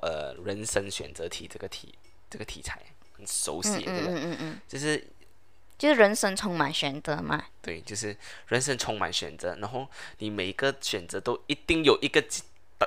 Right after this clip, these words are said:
Speaker 1: 结论的嘛。
Speaker 2: 啊。
Speaker 1: 然后你每一个问题，就是，like，你这题是 A 跟 B，
Speaker 2: 啊。
Speaker 1: 然后你选了 A 出来，然后 B 就 duplicate 出来了咯，他就去发展他的事、他的故事了嘛。
Speaker 2: 啊。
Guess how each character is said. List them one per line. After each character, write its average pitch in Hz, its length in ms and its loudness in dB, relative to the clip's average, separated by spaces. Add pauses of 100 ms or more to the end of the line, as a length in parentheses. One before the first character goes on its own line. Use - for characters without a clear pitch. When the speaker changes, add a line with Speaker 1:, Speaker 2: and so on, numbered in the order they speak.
(220)
Speaker 1:
结 107 240 4
论 117 220 2
的 117 80 2
嘛。 90 140 2
Speaker 2:
啊。 92 360 0
Speaker 1:
然 110 100 -2
后 143 60 0
你 143 60 -6
每 107 160 -2
一 - 140 -6
个 143 200 0
问 131 180 -2
题， 98 300 -8 (320)
就 135 100 -6
是， 135 60 8
like， 76 160 8
你 95 160 -6
这 120 80 2
题 107 180 0
是 113 360 0 (140)
A 90 200 2
跟 92 240 -4
B， 80 300 -8 (220)
Speaker 2:
啊。 - 60 -4
Speaker 1:
然 - 40 6
后 127 60 8
你 120 80 6
选 92 260 6
了 90 100 -2 (100)
A 87 180 2
出 101 200 -2
来， 76 240 0
然 107 100 -4
后 107 80 4
B 104 260 -4
就 113 120 0
duplicate 107 420 -2
出 110 160 0
来 87 100 4
了 76 140 0
咯， 101 160 -4 (300)
他 107 100 -2
就 107 100 -2
去 113 340 0
发 - 160 2
展 - 140 2
他 - 160 2
的 87 140 2
事、 104 180 -6 (140)
他 - 160 4
的 - 60 0
故 107 180 -2
事 101 200 -2
了 82 100 0
嘛。 65 200 -6
Speaker 2:
啊。 185 280 -2